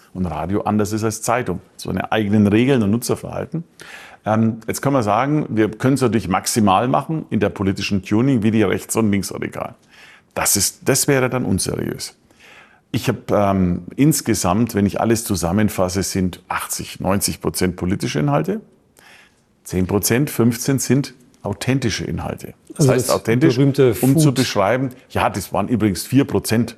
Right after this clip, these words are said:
Speaker 1: vier Prozent waren das nur
Speaker 2: Die aber
Speaker 1: bei
Speaker 2: jetzt
Speaker 1: Instagram.
Speaker 2: rückläufig sind, oder ist das eine falsche Wahrnehmung?
Speaker 1: Ja, nein, aber das, äh, wissen Sie, es ist ja wie bei allen Dingen, es gibt auch Sendeformate, die mal zu Ende sind. Also es gibt
Speaker 2: Mhm.
Speaker 1: auch mal andere, verstehen Sie, es wusste dann jeder schon ungefähr, was ich gern esse. Also, dass ich kein Veganer bin, weiß mittlerweile jeder.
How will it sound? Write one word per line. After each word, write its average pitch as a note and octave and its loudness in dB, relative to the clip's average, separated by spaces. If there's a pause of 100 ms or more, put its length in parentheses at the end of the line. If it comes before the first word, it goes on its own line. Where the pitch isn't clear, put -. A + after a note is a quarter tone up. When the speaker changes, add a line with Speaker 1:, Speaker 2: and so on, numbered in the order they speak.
(100)
Speaker 1:
vier D#3+ 2
Prozent B2+ 0
waren F2 -4
das G2 -10
nur G#2+ 0
Speaker 2:
Die D3 6
aber C3+ 2
Speaker 1:
bei C3 4
Speaker 2:
jetzt C3+ 0
Speaker 1:
Instagram. D#3+ 2
Speaker 2:
rückläufig F#3 2
sind, G3 0
oder D3+ 2
ist - -8
das C#3 -2
eine C#3 -4
falsche A#2+ -4
Wahrnehmung? G#2+ -8
Speaker 1:
Ja, D#3+ 2
nein, D3+ 0
aber A2+ -2
das, - -10
äh, F2+ -4
wissen A2 -8
Sie, C3 0
es G#2 -4
ist A#2 -4
ja A#2+ 2
wie B2 0
bei G#2+ 0
allen A2+ 2
Dingen, A2+ 2
es G#2 -6
gibt - -2
auch G#2+ 0
Sendeformate, A2 2
die G#2+ 0
mal F#2+ 4
zu - -2
Ende A#2 4
sind. - -6
Also G#2 0
es F#2+ -2
gibt C3 -4
Speaker 2:
Mhm. G2+ -2
Speaker 1:
auch F2+ -2
mal G2 2
andere, B2 2
verstehen B2 0
Sie, C3+ 0 (340)
es - -6
wusste C#3 2
dann G#2+ 2
jeder G#2 4
schon A2 0
ungefähr, G#2 2
was F#2 0
ich F#2+ -4
gern G2 0
esse. F#2+ 0
Also, G2 -2
dass F#2+ -4
ich G#2+ -6
kein G2+ -2
Veganer A2 0
bin, G#2+ -2
weiß A2+ 0
mittlerweile C#3 0
jeder. B2 2